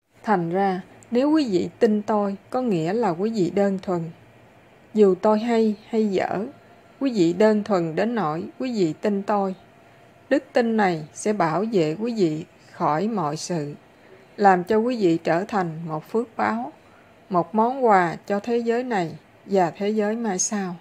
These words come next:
Bởi vậy, tôi mới vui, chứ không phải vì quý vị tin tôi, làm tôi vui. Tôi rất sung sướng được làm bạn với những người trong trắng, đơn thuần. Quý vị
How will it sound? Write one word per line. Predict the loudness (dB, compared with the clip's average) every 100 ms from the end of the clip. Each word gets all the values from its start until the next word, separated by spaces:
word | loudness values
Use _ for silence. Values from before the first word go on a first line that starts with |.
| -18 _ -20 -20 -20 -20 -20 -20 _
Bởi | 2 2 4
vậy, | 4 4 2 -6 _ 2
tôi | 2
mới | 4 2
vui, | 4 4 4 -2 -4
chứ | -2
không | 0 0 -2
phải | -2 -4
vì | -2 0 2 2 0
quý | -2 2
vị | 2 2
tin | 0 2 0
tôi, | 0 -2 -6 -8
làm | -2 0 0 -4
tôi | -4 0
vui. | 2 0 -2 -10 -20 _ _ -20 -20 _ -20 _ 2
Tôi | 4
rất | 4 2
sung | 0 0 0
sướng | 0 0 0 -4
được | -4 -2
làm | 0 0 0
bạn | 0 -2 -4
với | -2
những | -2 0 0
người | 0 0
trong | 0 0 0
trắng, | -4 -4 -6 -14 -2
đơn | 0 2 0
thuần. | -2 -2 -4 -16 _ _ _ _ _ _ -10
Quý | -6 0
vị | 2 2